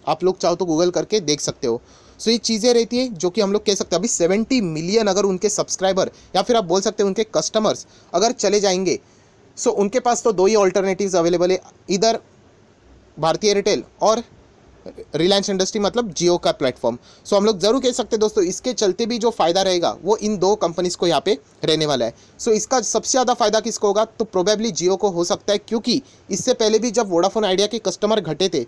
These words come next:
तो ज़्यादा रेशियो हम लोग को रिलायंस Jio की ओर जाते हुए देखने को मिला था and भारती एयरटेल के ऊपर कम जाते हुए देखने को मिला था। So ये जो डेटा है दोस्तों इसके चलते हम लोग कह सकते हैं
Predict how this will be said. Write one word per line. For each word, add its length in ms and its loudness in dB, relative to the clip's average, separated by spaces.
तो 80 2
ज़्यादा 340 2
रेशियो 340 0
हम 80 -4
लोग 120 -4
को 140 2
रिलायंस 500 0
Jio 220 4
की 60 0
ओर 140 2
जाते 240 0
हुए 60 2
देखने 240 -2
को 60 -10
मिला 140 0
था 160 0
and 120 -2
भारती 280 0
एयरटेल 300 2
के 160 0
ऊपर 260 -2
कम 180 2
जाते 220 0
हुए 80 2
देखने 240 -2
को 100 -4
मिला 180 -2
था। 180 -4
So 140 2
ये 240 2
जो 140 0
डेटा 260 2
है 60 2
दोस्तों 360 0
इसके 240 -4
चलते 260 0
हम 100 0
लोग 160 -4
कह 100 2
सकते 280 -2
हैं 80 0